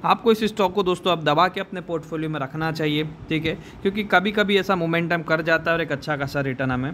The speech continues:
दे जाता है। ठीक है, लॉन्ग टर्म के लिए बहुत बेस्ट स्टॉक हमें देखने को ये मिलता है, तो ज़रूर इसके ऊपर फोकस बना के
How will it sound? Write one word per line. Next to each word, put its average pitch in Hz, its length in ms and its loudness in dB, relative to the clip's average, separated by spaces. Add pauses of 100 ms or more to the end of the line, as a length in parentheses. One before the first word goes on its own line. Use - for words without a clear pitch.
(280)
दे 120 220 0
जाता 110 320 -4
है। 107 120 -8 (300)
ठीक 147 180 0
है, 180 100 0 (200)
लॉन्ग 202 280 6
टर्म 208 180 4
के 208 80 0
लिए 208 120 4
बहुत 170 300 0
बेस्ट 151 320 0
स्टॉक 143 300 -2
हमें 139 200 -2
देखने 127 280 -2
को 127 140 -2
ये 123 160 0 (280)
मिलता 110 300 -4
है, - 200 -10 (260)
तो 156 80 -2
ज़रूर 175 260 4
इसके 196 220 0
ऊपर 185 180 -2
फोकस 151 320 -2
बना 131 260 0
के 135 180 -4